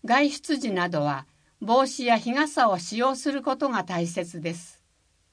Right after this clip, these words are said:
緊急に病院に行くべきか迷った場合には、専門家からアドバイスを受けることができる電話相談窓口、シャープ七一一九をご活用ください。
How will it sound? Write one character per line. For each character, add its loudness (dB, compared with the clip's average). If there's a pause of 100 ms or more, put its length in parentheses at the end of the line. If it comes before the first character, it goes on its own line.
(320)
緊 2
急 0
に -2 (120)
病 6
院 2
に 0
行 -4
く 2
べ 4
き -6
か 0
迷 4
っ -2
た -2
場 4
合 4
に 0
は、 0 (380)
専 4
門 2
家 2
か 2
ら 0 (360)
ア 0
ド 8
バ 8
イ 2
ス -6
を 2
受 2
け 4
る -4
こ 0
と 0
が 0
で -2
き -2
る -4 (360)
電 2
話 4
相 2
談 4
窓 6
口、 -4 (280)
シ 0
ャ 6
ー -4
プ -6
七 2
一 -4
一 -6
九 4
を 4
ご -4
活 0
用 0
く -8
だ -2
さ -6
い。 -8